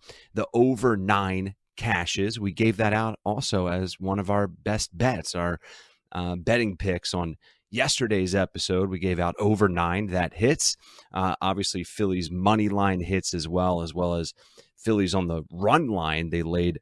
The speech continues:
the one and a half on the run line for Wednesday night's matchup. Uh, they obviously cover that with the two-run victory. That was priced at minus one twenty. So money line, run line,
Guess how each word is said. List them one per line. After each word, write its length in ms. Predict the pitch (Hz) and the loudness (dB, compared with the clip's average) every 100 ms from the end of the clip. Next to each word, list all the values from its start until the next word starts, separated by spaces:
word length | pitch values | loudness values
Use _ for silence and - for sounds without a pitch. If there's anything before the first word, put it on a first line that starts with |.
| - | -6
the 100 | 90 | -2
one 180 | 85 87 | 0 0
and 100 | 82 | 0
a 60 | |
half 300 | 87 87 - | -2 -2 -2
on 100 | 90 | -4
the 80 | 85 | -2
run 240 | 87 90 87 | 0 0 0
line 240 | 87 85 | -2 -2
for 180 | - 85 | -2 -2
Wednesday 400 | 90 87 - 85 | 0 -2 -2 -2
night's 340 | 85 87 - | 0 -2 -2
matchup. 600 | 90 90 95 - 92 - - - - - _ - | -2 -2 0 2 0 0 -8 -14 -20 -20 _ -8
Uh, 260 | 87 82 80 | -4 -2 -2
they 160 | 80 82 | -2 -2
obviously 380 | 78 - 85 | -2 -4 -8
cover 320 | - 131 135 120 | -2 0 2 4
that 260 | 120 123 | 4 2
with 160 | 87 - | -4 -8
the 80 | 85 | -8
two-run 560 | - 101 90 87 82 | -2 -2 0 0 0
victory. 680 | 82 135 - 131 123 120 104 _ _ | 4 4 4 0 2 2 0 _ _
That 160 | 120 - | -4 -4
was 120 | 110 | -8
priced 360 | - 107 98 95 | -2 -2 -2 -8
at 140 | - | -6
minus 400 | 95 98 90 - | -4 -4 -4 -2
one 240 | 90 92 | -2 -2
twenty. 420 | - - 160 107 76 | -4 -2 0 0 0
So 300 | - 87 73 | 0 0 0
money 300 | 113 151 131 | 0 2 2
line, 460 | 127 120 113 98 - | 0 0 0 -4 -4
run 300 | 101 135 117 | 0 0 0
line, 400 | 104 104 95 | -2 -2 -4